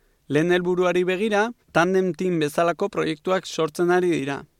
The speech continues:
non bolondresen profilen azterketa egin ondoren, aniztasun funtzionala duten gizon eta emakumeak bolondres hauekin kontaktuan jartzen diren, bion arteko adostasun batera iristeko asmotan. Bigarren kasuan,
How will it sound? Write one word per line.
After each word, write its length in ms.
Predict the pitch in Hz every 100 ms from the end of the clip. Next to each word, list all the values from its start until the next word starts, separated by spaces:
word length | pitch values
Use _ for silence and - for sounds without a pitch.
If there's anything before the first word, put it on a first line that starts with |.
| _
non 240 | 143 139 131
bolondresen 640 | 135 156 175 185 180 165 135
profilen 600 | 151 147 156 151 135 131 -
azterketa 560 | 143 160 156 151 147
egin 180 | 139 156
ondoren, 520 | 156 165 185 175 202 - _ _ -
aniztasun 560 | 147 160 180 165 175
funtzionala 560 | 175 165 147 170 165 156
duten 380 | 151 147 151 135
gizon 320 | 131 123 160
eta 220 | 151 147 147
emakumeak 640 | 151 160 156 165 196 - _ 147
bolondres 500 | 139 156 175 170 151
hauekin 480 | 156 180 - 196 185
kontaktuan 560 | 151 143 151 - 156 143
jartzen 400 | 151 - 156 160
diren, 300 | 180 226 233 _ _ _
bion 340 | 139 170 165 156
arteko 360 | 147 156 147
adostasun 520 | 147 147 151 147 151
batera 360 | 143 147 180 196
iristeko 460 | 151 143 - 170 156
asmotan. 500 | 135 - - - 151 _ _ _ _ _
Bigarren 360 | 143 139 175 202
kasuan, 500 | 196 185 220 185